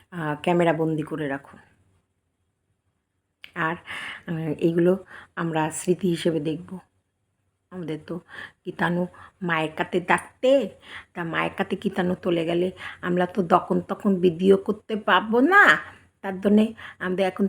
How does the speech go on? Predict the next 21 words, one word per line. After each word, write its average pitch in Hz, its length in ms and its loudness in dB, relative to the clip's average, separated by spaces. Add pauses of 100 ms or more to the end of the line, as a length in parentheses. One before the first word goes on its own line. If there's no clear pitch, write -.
ছোটো 208 200 0
ছোটো 220 300 2
মুহূর্তগুলো 202 840 4 (340)
ক্যামেরা 180 360 0
বন্ধ 170 360 -2
করে 151 320 0
রাখবো। - 360 -10 (420)
শুধু 220 280 0
আমাদের 180 340 -4 (100)
কিতানু 247 560 2
আর 190 160 0
আমলা, 139 440 2 (160)
আমলা 196 400 2 (120)
আর 175 100 -2 (100)
কিতানু, 131 400 -12 (140)
কিতানু 233 420 0
আর 233 200 2
আমলা, 214 420 6
আমলা 170 600 2
আর 226 200 2 (100)
কিতানু। 101 400 -10